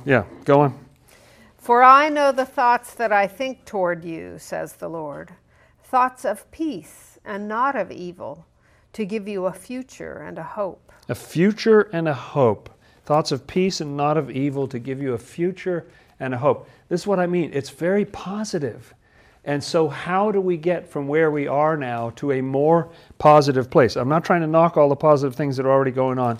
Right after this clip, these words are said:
Speaker 1: but I think it could be even slightly better than it is. Okay, go on.
Speaker 2: Then you will call upon me and go and pray to me, and I will listen to you.
Speaker 1: Oh, that'll be good.
Speaker 2: And you will seek me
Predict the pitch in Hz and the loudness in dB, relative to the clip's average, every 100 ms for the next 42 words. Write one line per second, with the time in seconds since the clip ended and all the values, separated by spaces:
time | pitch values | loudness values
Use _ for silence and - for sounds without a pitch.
0 | - - _ - 139 143 139 143 175 185 | -10 -20 _ -6 0 0 0 -4 -4 -2
1 | 202 - 175 143 143 143 165 175 180 - | -2 -2 -4 -4 -6 -4 -2 -2 -4 -6
2 | - 151 170 170 156 151 156 139 123 131 | -6 -2 -2 -4 -4 0 0 0 -2 -4
3 | 123 131 107 - - _ _ _ _ - | -4 -2 -4 -8 -20 _ _ _ _ -20
4 | - _ 143 135 107 151 139 110 - _ | -20 _ 2 2 4 4 4 0 -8 _
5 | _ _ _ _ _ _ _ _ - 208 | _ _ _ _ _ _ _ _ -14 -4
6 | 240 277 302 285 269 233 247 269 285 285 | -2 0 -2 -2 0 0 4 6 6 4
7 | 269 254 254 240 226 185 220 233 240 233 | 0 -2 -4 -4 -4 -2 2 4 2 -2
8 | - 254 277 330 320 226 180 170 165 - | -8 -4 -2 -2 -4 -8 -8 -10 -10 -10
9 | 175 175 180 202 196 208 208 208 214 - | -8 -4 -4 -6 -8 -10 -8 -8 -10 -12
10 | 196 165 156 151 - 165 147 147 170 160 | -14 -14 -14 -18 -18 -18 -8 2 6 8
11 | 165 190 127 110 107 107 _ _ _ _ | 8 6 2 -2 -4 -6 _ _ _ _
12 | _ _ _ - 185 190 220 240 277 269 | _ _ _ -12 -10 -8 -6 -2 -4 -4
13 | 269 247 - 190 160 156 170 | -10 -10 -10 -10 -10 -12 -14